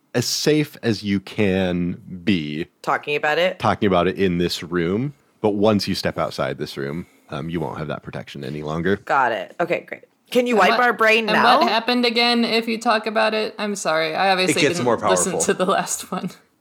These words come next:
Speaker 3: It gets what?
Speaker 2: The more
Speaker 4: More
Speaker 2: powerful.
Speaker 3: Hmm.
Speaker 2: It derives its power just by being thought of.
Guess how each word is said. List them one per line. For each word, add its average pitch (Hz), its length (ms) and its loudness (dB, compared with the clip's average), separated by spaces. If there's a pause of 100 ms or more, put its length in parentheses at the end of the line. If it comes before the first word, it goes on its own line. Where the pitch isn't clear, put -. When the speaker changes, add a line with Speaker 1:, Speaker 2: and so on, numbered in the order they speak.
(140)
Speaker 3:
It 196 100 0
gets 196 200 -2
what? 180 380 0
Speaker 2:
The 202 100 0
more 185 160 6
Speaker 4:
More 120 80 0
Speaker 2:
powerful. 147 640 0
Speaker 3:
Hmm. 151 160 -10 (260)
Speaker 2:
It 175 220 -4
derives 160 360 4
its 165 140 -4
power 139 340 2
just 143 200 -6
by 131 120 -2
being 120 260 -8
thought 110 260 -4
of. - 200 -10